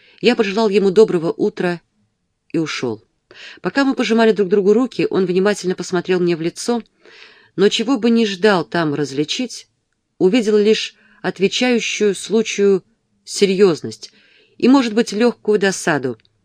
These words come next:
на мысли, которые, как я заподозрил, промелькнули у него в голове. Но забыл ли я свои мечтания, пылкую любовь, упрямые надежды?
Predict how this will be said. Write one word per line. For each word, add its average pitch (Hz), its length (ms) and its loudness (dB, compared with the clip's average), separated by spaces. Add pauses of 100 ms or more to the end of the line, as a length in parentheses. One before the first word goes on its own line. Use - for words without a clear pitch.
(120)
на 175 140 2
мысли, 208 320 2
которые, 160 340 -2
как 160 280 -6
я 156 340 -4
заподозрил, 143 760 -2 (460)
промелькнули 185 640 2
у 208 140 0
него 160 240 -2
в 156 60 -6
голове. 135 460 -4 (1200)
Но 180 180 2
забыл 214 440 2
ли 240 100 2
я 226 180 4
свои 196 260 2
мечтания, 151 640 -2 (400)
пылкую 233 420 4
любовь, 202 500 6 (320)
упрямые 196 540 4
надежды? 165 640 -2